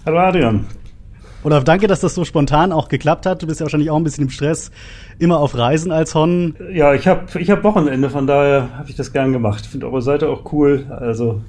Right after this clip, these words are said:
Speaker 1: sehr gerne.
Speaker 2: Hon Circle heißt dieser berühmt-berüchtigste, höchste Miles and More Vielfliegerstatus. Den erreicht man mit sehr, sehr vielen Meilen, die man erfliegen muss mit der Lufthansa-Gruppe.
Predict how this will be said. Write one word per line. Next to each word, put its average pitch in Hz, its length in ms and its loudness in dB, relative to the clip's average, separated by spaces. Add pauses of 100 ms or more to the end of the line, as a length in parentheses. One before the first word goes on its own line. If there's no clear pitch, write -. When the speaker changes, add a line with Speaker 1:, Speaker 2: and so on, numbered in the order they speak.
(120)
Speaker 1:
sehr 123 180 -2
gerne. 107 300 -2 (1700)
Speaker 2:
Hon 202 240 2
Circle 147 640 0
heißt 135 340 -2
dieser 135 480 2 (260)
berühmt-berüchtigste, 156 1400 2 (100)
höchste 160 600 0
Miles 143 420 -2
and 135 140 -2
More 139 320 0
Vielfliegerstatus. 123 1300 -6
Den 156 380 0
erreicht 135 420 -4
man 151 220 0
mit 139 320 -4
sehr, 143 400 0
sehr 156 200 -2
vielen 147 360 -2
Meilen, 143 400 0
die 143 80 -4
man 135 160 -4
erfliegen 151 360 -6
muss 156 200 -4
mit 135 80 -4
der 127 80 -4
Lufthansa-Gruppe. 143 800 -6